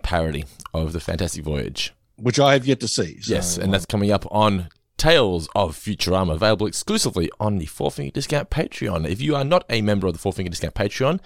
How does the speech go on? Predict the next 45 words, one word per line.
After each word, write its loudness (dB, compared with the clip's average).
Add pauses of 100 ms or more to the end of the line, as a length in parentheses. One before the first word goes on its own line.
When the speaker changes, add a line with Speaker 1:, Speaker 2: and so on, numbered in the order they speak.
(140)
Speaker 1:
that 0
is 4
perfectly 0
fine. -4 (120)
We 0
love 2
each -2
and 0
every 0
one 2
of 0
you, 2 (160)
regardless 2
of -2
whether 2
you're 4
a 0
patron 0
or 2
not. -2
But -2
if -4
you -2
do -2
wanna 2
get 0
exclusive -4
access -2
to -2
the 0
podcast, -2 (340)
you -4
can -4
do 2
so -2
by 2
going 2
to 0
patreon 0
dot 0
com 0
slash 0 (260)
four -8
finger -8
discount. -10